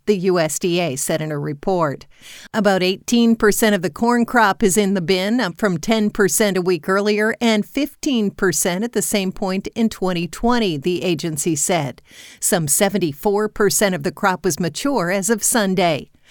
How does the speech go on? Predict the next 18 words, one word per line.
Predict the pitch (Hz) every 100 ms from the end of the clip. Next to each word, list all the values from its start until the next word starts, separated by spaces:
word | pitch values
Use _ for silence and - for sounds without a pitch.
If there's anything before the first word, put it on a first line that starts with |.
| - - -
Winter | 214 277 254 262
wheat | 226 254 226
growers | - 233 226 277 339 -
had | 226 -
planted | 240 226 240 -
thirty-four | 233 220 - 226 233 285
percent | - 254 - 247 208
of | 208
the | 208
U | 202
S | 196 175
crop | - 208 185 226 -
at | 220
the | -
start | - 214 202
of | 180 151
the |
week, | 151 175 247 -